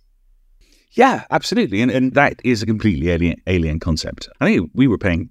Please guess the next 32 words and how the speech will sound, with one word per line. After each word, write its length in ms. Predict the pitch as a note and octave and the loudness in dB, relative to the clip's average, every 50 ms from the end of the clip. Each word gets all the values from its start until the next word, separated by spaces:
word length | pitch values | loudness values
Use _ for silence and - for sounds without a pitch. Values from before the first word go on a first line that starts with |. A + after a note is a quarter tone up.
| _ | _
ten 340 | - - - A#2 G#2+ G#2+ G#2 | -14 -6 -2 0 0 0 0
to 100 | - G#2 | 0 -2
fifteen 520 | F#2+ - - G#2+ - - A#2 G2 F#2 F2 F2 | -6 -4 -4 -4 -4 -2 -4 -2 -2 -2 -4
pence 540 | - - A#2+ G#2+ G2 C#2+ - - - - - _ _ _ _ _ _ _ - | -4 -2 -2 -2 -2 -2 -4 -8 -10 -10 -12 _ _ _ _ _ _ _ -12
a 60 | - - | -12 -10
text 460 | - - C#3 A2+ - - - - - | -6 -2 -2 -2 -2 -2 -8 -8 -6
at 80 | - | -6
one 240 | - C#2 E2+ E2 E2 | -4 -2 -2 -2 -2
time, 420 | - - E2+ D2 G1+ G1+ - - _ _ - _ _ _ _ - | -2 -4 -6 -6 -6 -8 -12 -14 _ _ -20 _ _ _ _ -2
which 220 | G#2+ G2+ - - | -2 -2 0 0
is 440 | G2+ F#2 F2+ E2+ - - - - - _ _ _ _ _ _ - _ _ _ _ _ _ _ - | -2 0 0 -2 -4 -6 -8 -10 -14 _ _ _ _ _ _ -20 _ _ _ _ _ _ _ -4
absolutely, 680 | A#2+ G#2+ - - - - G2+ F#2 F2+ D2+ - B1+ B1+ - - _ _ - - | -4 -4 -4 -4 -6 -4 -2 -2 -2 -2 -2 -4 -8 -8 -10 _ _ -14 -14
absolutely 400 | E2 - - E2 D#2 - C#2 C#2+ | -12 -8 -6 -4 -4 -4 -6 -8
stupid. 420 | - - F2+ D#2+ - - - - _ _ - | -6 -4 -6 -6 -6 -8 -16 -16 _ _ 0
But 220 | - D3+ D3 - _ _ _ _ _ _ _ _ _ - - | 0 0 0 0 _ _ _ _ _ _ _ _ _ -14 -4
tweets 420 | - F3+ F3+ D#3 - - - - - _ _ | 0 0 0 0 0 -6 -10 -10 -12 _ _
sort 200 | - - C#3+ B2 | -6 -2 0 2
of 180 | B2+ B2 A#2+ - - G2+ - _ - | 2 0 -2 -6 -18 -20 -20 _ -12
were 440 | - G#2 A#2 A#2 A#2+ B2 C3+ D#3+ - | -6 0 0 2 2 2 0 -2 -4
still 380 | - - - A2 F#2+ G2 G2 F#2 | -6 -4 0 0 0 0 0 0
valuable, 400 | F#2 F2+ D#2+ F2 F#2+ G#2 F3+ - - - - | 0 0 0 0 0 -2 -4 -6 -10 -16 -8
even 240 | - G#2+ G#2+ G#2 G2+ | -4 -2 0 0 0
if 80 | G2 G2+ | 0 -2
you 100 | G#2 F2 | -2 -2
weren't 240 | F#2+ G#2 A2+ G#2 - | -2 0 0 -2 -2
paying 200 | G2+ F2+ F2 E2+ | -2 -4 -4 -2
for 80 | A#2+ | -2
them. 120 | A#2 C3 A#2+ | 0 0 0
And, 160 | G#2+ A2 G#2 _ _ _ - | 0 -2 -4 _ _ _ -6
and 100 | - A#2 | -6 -4
the 60 | G#2 | -4
first 560 | A#2+ - - G#3 G#3+ G#3+ G3 - - - - | -4 -4 -2 0 0 0 0 -2 -8 -10 -14